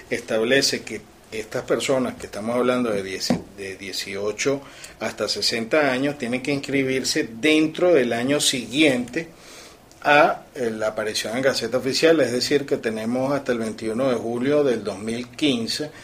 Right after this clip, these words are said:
para cumplir con los requisitos de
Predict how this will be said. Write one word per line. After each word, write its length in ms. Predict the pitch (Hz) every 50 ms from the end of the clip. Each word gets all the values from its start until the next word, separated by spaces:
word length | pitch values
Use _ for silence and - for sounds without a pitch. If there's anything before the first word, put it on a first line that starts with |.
| - - - -
para 300 | - 139 131 135 139 143
cumplir 600 | - 170 143 127 - - 139 139 139 139 151 147 -
con 480 | - 135 135 135 139 - - - 143 123
los 140 | 110 - -
requisitos 720 | 110 107 - 107 - - 127 120 120 120 147 156 156 156 - - - - - - - - - -
de 340 | - 135 135 143 160 160